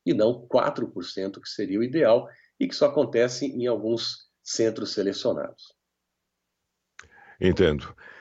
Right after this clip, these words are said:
Speaker 2: Doutor Marcelo Cantarelli, cardiologista da Sociedade Brasileira de Hemodinâmica e Cardiologia Intervencionista. Doutor Marcelo, muito obrigado pela entrevista, pelo seu tempo disponibilizado aqui pra Rádio Cultura F M. Foi um prazer conversar com o senhor.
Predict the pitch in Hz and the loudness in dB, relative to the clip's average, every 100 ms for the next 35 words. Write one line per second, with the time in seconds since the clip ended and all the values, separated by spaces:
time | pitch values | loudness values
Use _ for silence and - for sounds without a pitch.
0 | - _ - - 107 127 127 135 135 120 | -20 _ -18 -6 0 4 4 4 2 2
1 | 113 98 101 120 117 123 98 - 104 101 | 2 2 2 0 0 -10 -12 -12 -10 -8
2 | 98 85 95 113 95 87 95 90 85 87 | -8 -8 -8 -10 -8 -8 -6 -4 -2 0
3 | 90 90 82 92 90 76 101 110 98 85 | 0 -2 0 0 0 0 2 2 0 -2
4 | 82 101 110 117 117 107 104 95 87 90 | 0 0 0 0 0 0 -2 -2 -2 -4
5 | 78 80 104 98 82 92 92 85 80 87 | -4 -4 -4 -2 -4 -4 -4 -4 -4 -4
6 | 78 82 98 92 - 113 110 151 139 92 | -6 -4 -2 -2 0 -2 0 0 0 2
7 | 76 85 87 82 76 71 85 104 - 90 | 2 2 -2 -4 -6 -4 -2 -2 -2 -4
8 | 80 71 80 76 95 87 71 87 78 69 | -4 -4 -6 -2 -4 -4 -8 -4 -4 -4
9 | 71 67 87 73 69 85 82 80 71 76 | -8 0 0 0 -4 -2 0 0 -2 -6
10 | - 82 - 92 95 90 95 92 80 95 | -2 -2 0 0 0 0 -2 0 0 0
11 | - 98 80 90 85 87 71 57 | -2 -2 -2 -4 -8 -8 -8 -10